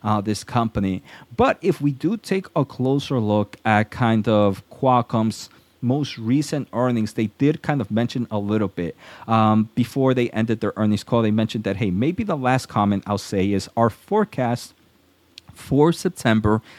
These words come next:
and December quarter does not assume no material revenues from Huawei.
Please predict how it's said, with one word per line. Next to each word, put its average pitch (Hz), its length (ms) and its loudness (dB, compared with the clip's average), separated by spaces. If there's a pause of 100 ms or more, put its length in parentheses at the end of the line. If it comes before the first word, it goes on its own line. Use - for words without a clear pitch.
(200)
and 156 280 2
December 135 500 0
quarter 101 520 2
does - 260 -2
not 117 400 2
assume 120 560 -2 (120)
no 143 540 4
material 170 960 2 (220)
revenues 123 560 4
from 127 400 -2
Huawei. 120 640 4